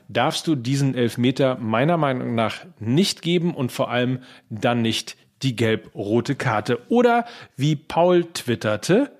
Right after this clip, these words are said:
Zweier darf nach diesem Spiel keine Minute mehr pfeifen. Oder wie Lost in Nippes twitterte,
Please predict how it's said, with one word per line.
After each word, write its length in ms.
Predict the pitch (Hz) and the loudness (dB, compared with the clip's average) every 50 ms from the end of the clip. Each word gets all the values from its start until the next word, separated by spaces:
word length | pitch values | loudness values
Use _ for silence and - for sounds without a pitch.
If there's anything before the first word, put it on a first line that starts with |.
| _ _ _ | _ _ _
Zweier 540 | - - 143 156 175 196 196 208 226 226 - - - _ _ - | -4 0 2 4 4 4 4 4 2 -2 -6 -12 -20 _ _ -2
darf 220 | 127 120 - 123 | -2 0 0 -2
nach 120 | 120 110 | -2 -4
diesem 300 | 107 - 139 139 135 143 | -2 -2 -2 0 0 0
Spiel 340 | 120 - - 123 120 117 117 - - - _ _ _ | -2 -2 0 2 2 2 2 -2 -6 -20 _ _ _
keine 340 | - - 156 139 135 127 135 | -4 0 0 2 2 0 0
Minute 460 | 120 117 113 113 107 104 - - 107 | 0 0 0 0 -2 -2 -4 -4 -2
mehr 160 | 113 127 135 | 0 0 0
pfeifen. 560 | 143 - - - 127 113 113 - - 107 98 - _ - - - - - _ _ _ _ _ | -2 -2 0 0 0 0 -2 -4 -6 -10 -10 -10 _ -20 -20 -20 -20 -20 _ _ _ _ _
Oder 460 | - 190 226 202 170 147 160 220 247 - - - - _ _ | 2 2 4 4 4 2 2 0 -4 -8 -16 -20 -20 _ _
wie 140 | - 151 | 2 2
Lost 320 | 147 143 156 170 - - - | 4 4 2 0 0 -4 -4
in 160 | 143 131 143 | -2 0 2
Nippes 340 | 180 - - - 175 - - | 2 2 2 2 0 0 -2
twitterte, 560 | - - 123 113 123 - - 147 170 240 240 | -4 -4 -2 -2 -2 -2 0 2 2 2 0